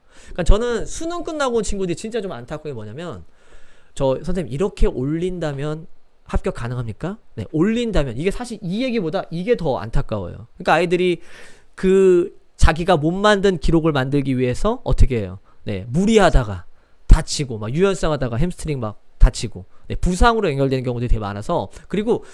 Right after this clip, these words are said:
이걸 알아야 돼요. 내가 기능을 잘하는지, 기초를 잘하는지. 네, 기초면 내가 유연성이 되는지 안 되는지, 근지구력 되는지 안 되는지, 이런 것들을 조차도 파악을 해야 되고,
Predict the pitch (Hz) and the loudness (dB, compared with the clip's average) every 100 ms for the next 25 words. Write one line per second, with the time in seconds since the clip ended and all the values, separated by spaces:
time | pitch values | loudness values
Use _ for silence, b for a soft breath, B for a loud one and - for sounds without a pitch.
0 | B - 180 277 202 143 147 120 147 143 | B -6 2 4 4 4 2 0 -6 -8
1 | 87 b b b 147 196 220 208 - - | -12 b b b 2 4 4 4 -4 4
2 | 202 254 269 254 190 156 135 104 - - | 6 6 2 0 0 -2 -4 -8 -12 4
3 | - 220 - 262 208 151 127 104 - - | 4 8 8 6 2 0 -2 -6 -12 -14
4 | - 156 247 - 254 226 294 392 - b | -8 -2 -2 6 6 6 0 -4 -14 b
5 | b b 143 214 151 226 277 277 277 - | b b -6 -4 0 2 2 2 6 8
6 | 202 240 233 190 143 110 - - - - | 8 4 -2 -2 -6 -8 -14 -18 -20 -20
7 | _ - 214 220 247 247 214 254 254 220 | _ -4 -2 0 0 8 8 8 -2 -2
8 | 156 117 104 - - - - - 185 262 | -4 -8 -12 -18 -20 -20 -20 0 4 4
9 | 254 247 196 175 160 156 143 - 226 196 | 2 2 0 0 -4 -4 -2 2 2 2
10 | 202 220 127 - 92 | 2 2 -2 -6 -12